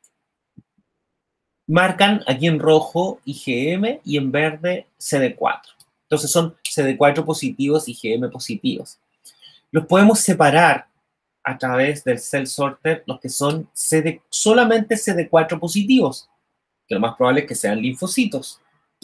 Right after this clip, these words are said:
Y los vamos a juntar con otros esplenocitos que son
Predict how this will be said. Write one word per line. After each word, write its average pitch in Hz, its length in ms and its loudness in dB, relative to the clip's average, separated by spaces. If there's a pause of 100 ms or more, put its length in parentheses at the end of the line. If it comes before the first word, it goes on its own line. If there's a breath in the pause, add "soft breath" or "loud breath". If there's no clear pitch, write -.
(1040 loud breath)
Y 165 100 2
los 180 100 6
vamos 220 240 6
a 214 40 0
juntar 202 580 2
con 196 340 0
otros 185 640 -4
esplenocitos 160 1160 -2 (680)
que 165 500 0
son 196 580 0